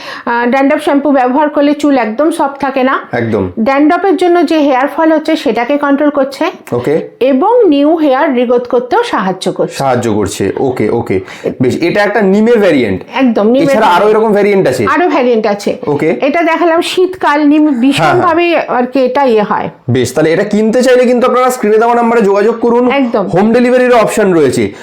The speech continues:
Speaker 2: আর যারা হোলসেলে কিনে ব্যবসা করতে চাইছেন দিদির সাথে, তারাও যোগাযোগ করুন। তারা কিন্তু দিদির থেকে হোলসেলে প্রোডাক্ট কিনে নিজেরাই ব্যবসা শুরু করতে পারেন। বেশ, তাহলে নিমের পর কি শ্যাম্পু দেখাবে?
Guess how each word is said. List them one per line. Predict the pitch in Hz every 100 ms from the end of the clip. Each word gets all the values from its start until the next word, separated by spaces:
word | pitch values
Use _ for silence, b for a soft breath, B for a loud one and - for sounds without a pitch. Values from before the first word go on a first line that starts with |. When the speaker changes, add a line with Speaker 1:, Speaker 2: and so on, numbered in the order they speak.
| B -
Speaker 2:
আর | 147
যারা | 170 208
হোলসেলে | 165 180 196 247 247
কিনে | 226 247
ব্যবসা | 196 175 247 226
করতে | 240 247
চাইছেন | 233 233 247
দিদির | 226 214
সাথে, | 226 240 247
তারাও | 196 202 226
যোগাযোগ | 226 226 226
করুন। | 233 247
তারা | 214 185
কিন্তু | 208 220
দিদির | 202 196 214
থেকে | 208
হোলসেলে | 175 175 214 208
প্রোডাক্ট | 185 185 196 -
কিনে | 196 214 359 B B B
নিজেরাই | 143 160 185 202
ব্যবসা | 165 - 147 -
শুরু | - 156
করতে | 135 - 110
পারেন। | 104 92 92 B B
বেশ, | 160 156
তাহলে | 214
নিমের | 190 208 240 240
পর | 240 247
কি | 247
শ্যাম্পু | 226 220 175
দেখাবে? | 147 123 95